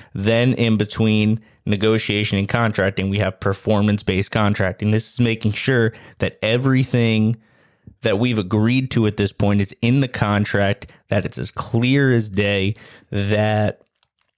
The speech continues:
all the remedies, if issues do come up around that contract,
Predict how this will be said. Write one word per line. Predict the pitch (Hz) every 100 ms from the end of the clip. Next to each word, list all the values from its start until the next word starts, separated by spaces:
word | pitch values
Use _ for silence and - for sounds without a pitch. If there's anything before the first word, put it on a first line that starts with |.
| _ _ _ _ _ - -
all | 120 131 139
the | 127
remedies, | 110 110 117 127 113 107 104 98 - -
if | - 104
issues | 127 120 117 107 101
do | 127 131
come | - 120
up | 107 101
around | 104 101
that | 101
contract, | - 98 98 - 101 -